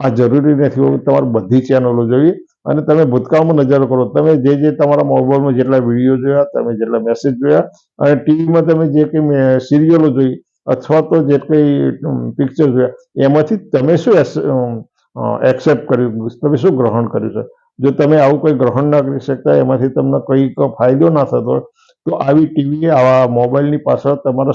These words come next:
સમય બગાડવાની જરૂર શું છે? એટલે,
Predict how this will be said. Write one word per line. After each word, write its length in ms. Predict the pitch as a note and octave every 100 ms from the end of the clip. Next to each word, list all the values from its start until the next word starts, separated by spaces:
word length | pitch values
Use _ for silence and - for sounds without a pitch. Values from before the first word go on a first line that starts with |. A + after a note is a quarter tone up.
| -
સમય 240 | A#2 C3
બગાડવાની 580 | B2+ B2 B2 C3+ C#3+ D3
જરૂર 380 | A#2+ C3 E3 B2+
શું 180 | A#2
છે? 420 | G#2+ - - _ _ _ -
એટલે, 160 | C#3